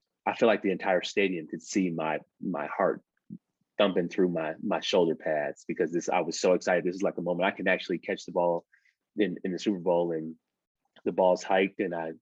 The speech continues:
go towards the defender. I act like I'm breaking right, and then I break left, and then I see the ball in the air. It's like it's, an infant baby is being thrown towards me, and I sure as hell better catch this. And I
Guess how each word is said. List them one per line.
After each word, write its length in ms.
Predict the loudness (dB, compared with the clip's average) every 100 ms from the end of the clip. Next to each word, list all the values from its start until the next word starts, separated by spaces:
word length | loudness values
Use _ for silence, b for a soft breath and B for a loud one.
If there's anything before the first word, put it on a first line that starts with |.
| _ _ _ 2
go 140 | 4
towards 280 | 4 2 2
the 60 | 0
defender. 380 | -2 0 2
I 80 | 4
act 180 | 4 2
like 140 | 0 -2
I'm 140 | 0
breaking 260 | 0 0 -4
right, 280 | -2 -2
and 100 | -2
then 80 | -6
I 100 | -6
break 300 | -2 0 2
left, 220 | 0 -2 -2
and 100 | -6
then 80 |
I 80 | -4
see 160 | -4 -4
the 80 | -2
ball 280 | 2 2
in 80 | 0
the 60 | -4
air. 200 | -6 -8
It's 140 | -2
like 120 | -2 -2
it's, 200 | -6 _ -12 -10 -8
an 80 | 0
infant 320 | 0 0 -2
baby 320 | 2 2 2 -2
is 120 | -4
being 200 | -4 -4 -4
thrown 200 | -4 -4
towards 240 | -2 -4 -2
me, 100 | -4
and 80 | -4
I 100 | -6 -6
sure 180 | 0 4
as 100 | 4
hell 120 | 2 2
better 240 | 2 2
catch 260 | 0 -4 -4
this. 300 | -6 -6 -10 _ B B B B _ _
And 120 | 2
I 120 | 2